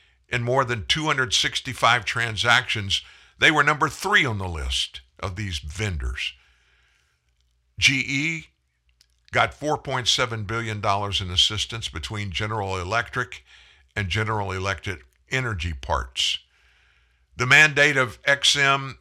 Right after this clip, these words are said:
this bank, is filling the gaps to provide some liquidity, facilitating the wheels of commerce. That's supposed to be what it does. What does it do? It's a slush fund for these big companies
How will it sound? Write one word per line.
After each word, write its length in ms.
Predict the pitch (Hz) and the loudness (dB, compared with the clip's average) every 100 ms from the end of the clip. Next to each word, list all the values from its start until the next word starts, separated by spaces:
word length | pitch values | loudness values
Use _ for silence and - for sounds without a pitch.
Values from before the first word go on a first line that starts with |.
| - | -8
this 200 | 123 - | -6 -4
bank, 500 | 110 131 131 - - - | 0 2 2 -2 -16 -4
is 180 | 104 | -2
filling 560 | - - 170 156 151 123 | -2 0 2 2 0 -2
the 100 | 120 | -6
gaps 800 | 92 90 151 123 - - - - _ _ _ _ _ _ | -4 4 8 8 4 -2 -2 -4 _ _ _ _ _ _
to 160 | - 135 | -8 -8
provide 640 | - 127 107 127 127 127 | -6 -4 4 6 6 6
some 320 | - 139 127 | 2 2 -2
liquidity, 640 | 123 110 - 180 170 151 160 | -4 -6 -2 2 2 4 0
facilitating 1000 | - 143 - 156 143 139 - 143 135 127 | 0 2 2 2 0 -4 0 0 0 -4
the 80 | 120 | -4
wheels 420 | 123 131 127 - | -2 -2 0 -2
of 220 | 98 - | -4 -10
commerce. 680 | - 127 117 80 50 - - - - - - - _ | -6 -4 -4 -6 -8 -12 -16 -20 -20 -20 -20 -20 _
That's 260 | 139 139 - | 2 4 4
supposed 800 | - - - 131 - 160 - - | 2 2 0 -2 -2 -4 -4 -6
to 80 | |
be 160 | 113 107 | -6 -4
what 180 | 104 90 | -2 -2
it 160 | 87 | -2
does. 320 | 73 82 52 - | -4 -4 -6 -6
What 140 | 117 | -6
does 160 | 110 117 | -4 -6
it 140 | 90 | -4
do? 300 | 117 131 131 - _ _ _ | -4 -4 -6 -14 _ _ _
It's 180 | - - | -6 -2
a 60 | 147 | 0
slush 400 | - 185 175 - | 0 0 -2 -6
fund 380 | - - - - _ _ _ _ | -6 -6 -8 -16 _ _ _ _
for 120 | - 113 | -8 -4
these 200 | 110 - | -4 -2
big 240 | 117 98 | -4 -4
companies 640 | 123 110 87 85 92 - | -4 -4 -4 -8 -6 -6